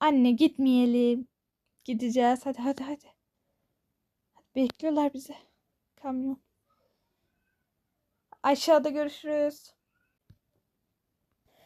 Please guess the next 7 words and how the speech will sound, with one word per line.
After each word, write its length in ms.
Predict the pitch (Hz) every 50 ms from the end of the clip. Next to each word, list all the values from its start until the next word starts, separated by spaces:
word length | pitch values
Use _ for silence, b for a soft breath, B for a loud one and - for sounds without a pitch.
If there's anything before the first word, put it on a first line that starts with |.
| b b b b b b _ _ B B B B B B -
Evet. 580 | 320 311 294 302 302 294 294 294 - - - b b b b b b b b b b b _ _ _
Şimdi 380 | - - - 294 302 302 285 277
bizi 200 | 277 294 302 294
kapıda 280 | - 294 - 269 294 285
bekliyorlar. 540 | 294 285 - - 285 285 269 285 302 B B B B B _ _ _ -
İçeri 300 | 240 - - 254 247 247
almıyordum. 420 | 233 226 233 233 233 - _ _